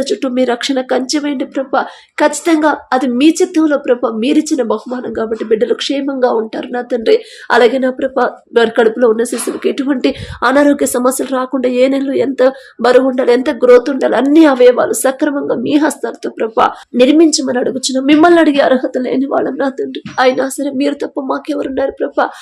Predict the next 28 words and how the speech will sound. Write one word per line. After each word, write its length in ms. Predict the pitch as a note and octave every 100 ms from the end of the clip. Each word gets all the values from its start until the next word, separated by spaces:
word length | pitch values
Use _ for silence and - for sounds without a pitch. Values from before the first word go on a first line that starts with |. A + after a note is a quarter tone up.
| - _
తల్లి 240 | C4+ A#3+ B3 B3
బిడ్డ 160 | B3 B3+
ఇద్దరు 220 | A#3+ C4+ C4 -
క్షేమంగా 520 | D4 D4+ D4+ D4 C4+ B3+
ఉండేలా 280 | A#3+ B3 A#3
బిడ్డలిద్దరు 480 | B3 D4 D4+ - E4 E4+
చుట్టూ 220 | B3+ C4 B3+ - - -
రెండంచెల 480 | B3+ D4 E4 D#4 C#4+ C#4
కంచె 260 | A3+ G#3+ B3+
వేయమని 260 | B3+ B3 -
అడుగుచున్నాం 440 | A3 B3+ - B3+ B3
నా 60 | A#3+
తండ్రి. 200 | B3+ A#3 A#4 A3+
అలాగే 240 | G#3+ G#3 A3
డెలివరీలకు 440 | A3+ A3 A#3+ A#3+ B3
ఎవరైతే 280 | - - -
సిద్ధంగా 380 | - A3 B3+ C4+ C4
ఉన్నారో, 240 | B3 A3+ - - - A3+
నార్మల్ 420 | B3 C4+ C#4 C#4+ A3
డెలివరీ 300 | A#3 D4+ D4+
అయిన 120 | C#4+ C4 G#3+
బిడ్డలకు 300 | G#3+ A3 G#3+
దయచేయండి 400 | G#3+ G#3+ C4+ A#3+
నా 60 | A3 -
ప్రభా. 280 | A3+ A#3+ B3 - - - B3 B3
మీరు 220 | E4 F#4 F4+
పరమ 240 | C#4+ D#4+ F4 C#4+
వైద్యులు 320 | C4+ B3+